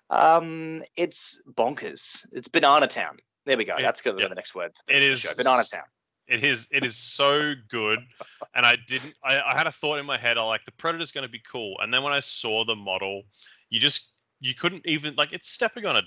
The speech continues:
Speaker 2: dinosaur head. It's got this big ass crossbow. It's just, it, it's so cool.
Speaker 1: Yeah, it's got those big, dready, almost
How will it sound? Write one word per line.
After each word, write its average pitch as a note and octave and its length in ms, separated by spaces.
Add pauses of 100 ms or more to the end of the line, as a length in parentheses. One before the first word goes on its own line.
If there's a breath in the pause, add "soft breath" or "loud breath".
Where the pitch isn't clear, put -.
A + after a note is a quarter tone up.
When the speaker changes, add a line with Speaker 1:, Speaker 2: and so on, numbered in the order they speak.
(200)
Speaker 2:
dinosaur E3+ 540
head. E3 360 (280)
It's - 100
got G#3 140
this B2+ 160 (140)
big D3+ 180
ass D3 280
crossbow. C3+ 840 (420 soft breath)
It's - 300
just, - 340 (320)
it, D#3 160 (160)
it's C#3 220
so F3 340
cool. F3+ 320 (800)
Speaker 1:
Yeah, F2+ 120
it's E2+ 200
got B2+ 160
those A2+ 340 (360)
big, G2+ 280
dready, F#2+ 720 (680 loud breath)
almost C3 360